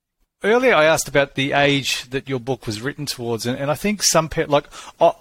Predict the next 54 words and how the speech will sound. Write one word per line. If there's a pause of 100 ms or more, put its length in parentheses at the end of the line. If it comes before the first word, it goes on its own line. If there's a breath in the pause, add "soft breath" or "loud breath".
(220)
this
is
the
challenge
that
I'm
faced
with.
I'll
go
to
the
bookstore
to
buy
something
for
my
granddaughter
or
a
gift
for
a,
another
child
or
my
nephews
and
nieces. (560 loud breath)
And,
uh,
the
question
I'm
s-, (120)
sort
of
coming
to
here
is
that
some
parents
may
find
it
challenging
to
find (100)
age-appropriate
books.